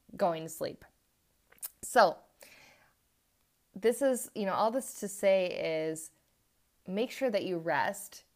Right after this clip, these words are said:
and have a start and an end to your day. Many of us have a start time, but we don't have an end time. Make sure you have an end time and take it seriously.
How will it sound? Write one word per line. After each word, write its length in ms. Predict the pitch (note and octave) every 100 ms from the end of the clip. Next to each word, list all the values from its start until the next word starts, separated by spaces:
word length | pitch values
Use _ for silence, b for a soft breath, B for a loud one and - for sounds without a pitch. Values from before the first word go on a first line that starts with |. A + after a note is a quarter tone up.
| _
and 160 | G3 F#3+
have 260 | F3+ G3+
a 120 | G3
start 500 | F#3 - - F3+ A3 -
and 240 | F#3+ G3
an 160 | G3+ F3+
end 260 | - E3 E3
to 140 | -
your 160 | E3 D#3+
day. 500 | D3 C#3 D#3 C#4 F4 _ _ -
Many 280 | G3 G3+ G#3
of 100 | F#3+
us 120 | F#3+
have 140 | F#3
a 60 | E3+
start 320 | - D3+ -
time, 220 | - E3
but 120 | D#3+
we 120 | D#3 E3
don't 160 | D#3+
have 100 | D#3
an 100 | D#3
end 200 | D3 D3
time. 260 | - - -
Make 200 | - G3
sure 160 | F3+ F3+
you 160 | E3+ E3+
have 140 | D#3+
an 120 | D#3+
end 200 | - E3
time 300 | E3 D3+ D#3+
and 180 | E3 F3+
take 280 | F3 F#3+ F#3
it 100 | -
seriously. 840 | - E3 E3 D#3 - - E3 F3